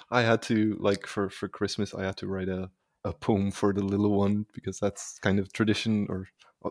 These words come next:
for the holidays at least, that's a tradition here. And it was like, I, I was very lofty with my twenty lines of poem, and, uh, I, I wrote an entire evening on that. It's horrible.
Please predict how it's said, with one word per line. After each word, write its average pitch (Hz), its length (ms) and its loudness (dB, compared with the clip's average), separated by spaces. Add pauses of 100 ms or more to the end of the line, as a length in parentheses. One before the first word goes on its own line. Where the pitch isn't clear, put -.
for 127 160 4
the 110 80 6
holidays 104 420 6
at 101 80 -4
least, 110 240 -2 (400)
that's 98 200 -4
a 107 40 -6
tradition 110 420 2
here. 107 300 2
And 98 140 0
it 95 80 0
was 95 160 2
like, 95 300 0 (100)
I, 104 200 2 (460)
I 101 160 0
was 101 240 0
very 104 360 6
lofty 104 460 4
with 107 240 4
my 104 340 4 (320)
twenty 120 360 10
lines 113 360 8
of 113 140 -2
poem, 117 360 6
and, 104 180 4 (360)
uh, 98 200 -4 (160)
I, 101 240 0
I 95 140 0
wrote 101 340 2
an 107 120 2
entire 101 300 4
evening 101 320 4
on 98 140 2
that. 101 200 -2 (180)
It's - 280 -16
horrible. 104 320 -2